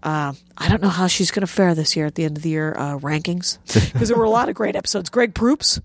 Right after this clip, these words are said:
Speaker 1: talked about ancient history.
Speaker 2: Wow.
Speaker 1: 'Cause you can dork out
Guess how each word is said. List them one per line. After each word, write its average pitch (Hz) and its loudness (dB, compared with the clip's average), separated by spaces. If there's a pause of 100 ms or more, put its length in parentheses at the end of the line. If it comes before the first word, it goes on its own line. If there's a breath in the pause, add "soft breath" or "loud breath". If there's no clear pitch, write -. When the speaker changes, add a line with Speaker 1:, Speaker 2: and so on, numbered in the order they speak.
(120)
Speaker 1:
talked 220 2
about 196 2
ancient 180 -2
history. 247 -2 (120)
Speaker 2:
Wow. 107 4
Speaker 1:
'Cause 269 0
you 359 6
can 320 2
dork 285 2
out 180 2